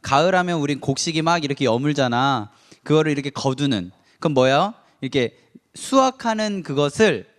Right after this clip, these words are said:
감사하는 날이래요. 감사. 쳤는데 감사 뜻이 몇 개일까요? 감사도 한문이에요, 한문.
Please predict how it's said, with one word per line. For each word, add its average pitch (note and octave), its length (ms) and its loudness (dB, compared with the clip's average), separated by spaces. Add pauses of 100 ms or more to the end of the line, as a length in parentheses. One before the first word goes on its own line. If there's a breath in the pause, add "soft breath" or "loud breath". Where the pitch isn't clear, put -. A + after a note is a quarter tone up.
(500)
감사하는 E3 840 0
날이래요. G2 340 -4
감사. D3+ 720 -2 (180)
쳤는데 F3 680 0 (200 loud breath)
감사 D#3+ 340 -2
뜻이 G3+ 240 -6
몇 A2 220 -4
개일까요? B2+ 640 -2
감사도 E3 400 0
한문이에요, G#3 420 -2
한문. A2 420 -6